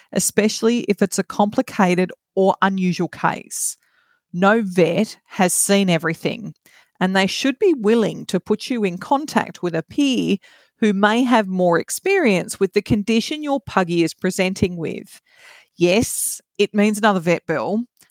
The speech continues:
but it may also provide you with better options or at least a better understanding of what is going on with your puggy.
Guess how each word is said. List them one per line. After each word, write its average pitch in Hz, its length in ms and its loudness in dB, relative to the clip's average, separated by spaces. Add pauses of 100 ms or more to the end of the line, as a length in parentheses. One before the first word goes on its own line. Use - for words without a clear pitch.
(160)
but 208 100 4
it 185 80 0
may 214 300 2
also 202 420 -2
provide 180 560 -2
you 190 80 -2
with 170 200 -4
better 165 340 2
options 185 600 -2 (120)
or 180 240 2
at 175 100 0
least 175 320 2
a 175 60 0
better 220 420 0
understanding 180 800 -2
of 160 160 -6
what 160 240 0
is 170 160 0
going 160 400 -2
on 156 200 -6
with 156 200 -8
your 156 160 -6
puggy. - 520 -4